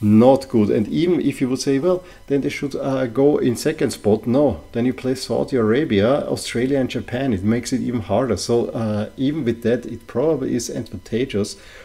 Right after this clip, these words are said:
for South Korea to, uh, finish in first place. Same thing actually goes for Iran. Uh, third place, you could get into the lottery to land in the lowest quadrant.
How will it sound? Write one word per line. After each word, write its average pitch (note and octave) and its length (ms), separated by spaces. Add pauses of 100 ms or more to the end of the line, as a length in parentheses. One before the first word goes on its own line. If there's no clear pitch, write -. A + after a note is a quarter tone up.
(120)
for A2 680
South A2 340
Korea A2 400
to, G#2 500
uh, G2 200
finish A#2 360
in G#2 80
first - 340
place. A2 280 (440)
Same A2 280
thing A#2+ 220
actually A2 260
goes G#2 200
for - 200
Iran. G#2+ 580
Uh, G2 640 (1000)
third D#3 400
place, D#3 240
you C3+ 60
could - 320
get D3 180
into D#3 220
the D3+ 120
lottery D3+ 600
to D#3 160
land C#3 400
in D#3 120
the C#3 80
lowest C#3+ 360
quadrant. C3 540